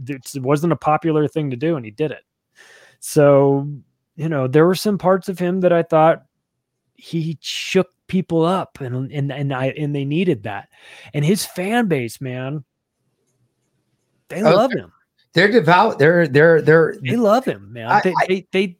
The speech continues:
Speaker 1: they would run through a brick wall for him, you know?
Speaker 2: I, I'm not anti-Trump. I'm a, I'm actually a big Trump supporter, and I kinda can't wait till the day I get asked when,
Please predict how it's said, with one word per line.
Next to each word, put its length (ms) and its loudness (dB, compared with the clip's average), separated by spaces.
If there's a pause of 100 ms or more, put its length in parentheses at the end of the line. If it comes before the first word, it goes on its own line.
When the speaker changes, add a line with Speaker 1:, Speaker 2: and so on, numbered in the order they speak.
(120)
Speaker 1:
they 140 0
would 180 0
run 240 0
through 200 -8
a 40 -6
brick 300 -6
wall 380 -2
for 220 -12
him, 280 -16 (300)
you 120 -6
know? 260 -4 (1080)
Speaker 2:
I, 220 4
I'm 160 4
not 240 4 (160)
anti-Trump. 760 0
I'm 280 4
a, 280 2 (540)
I'm 220 2
actually 460 0
a 60 2
big 260 2
Trump 240 0
supporter, 500 2
and 300 2
I 140 2
kinda 360 0
can't 280 -2
wait 220 2
till 140 2
the 80 4
day 240 4
I 60 4
get 160 2
asked 420 2
when, 320 0